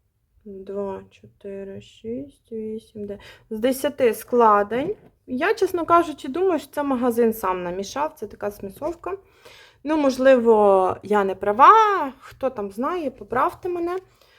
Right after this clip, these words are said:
Етикетку вже десь в мене мала викинула, ну, вибачайте. А ні, є етикетка, ось така вона була.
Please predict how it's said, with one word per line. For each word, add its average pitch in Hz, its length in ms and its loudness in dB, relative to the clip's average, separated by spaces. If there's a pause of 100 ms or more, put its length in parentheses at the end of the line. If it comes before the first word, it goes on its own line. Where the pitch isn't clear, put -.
(260)
Етикетку 262 800 -2
вже 214 240 0
десь 226 300 -2
в - 20 -4
мене 226 280 0
мала 220 400 -2 (580)
викинула, 185 640 -6
ну, 226 300 -10
вибачайте. 208 880 -10 (1600)
А 208 80 -4
ні, 202 180 -2
є 190 300 0
етикетка, - 680 -14
ось - 140 -16
така - 420 -18
вона - 260 -16 (160)
була. 226 280 -8